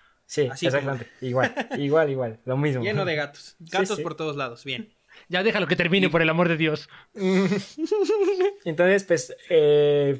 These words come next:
Speaker 1: es curioso, ¿no? Porque sí volvieron a hacer a Mickey Mouse.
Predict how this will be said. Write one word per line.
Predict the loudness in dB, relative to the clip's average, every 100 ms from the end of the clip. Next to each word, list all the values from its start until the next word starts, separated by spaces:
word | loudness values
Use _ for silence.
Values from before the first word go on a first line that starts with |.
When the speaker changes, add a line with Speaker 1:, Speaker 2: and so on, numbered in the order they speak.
| 0
Speaker 1:
es | 2 4
curioso, | 4 4 2
¿no? | 0
Porque | -2 -6
sí | -4 -2 0
volvieron | 2 2 0
a | -2
hacer | -2 0
a | 0 -2
Mickey | -4 -4
Mouse. | -2 -2 -4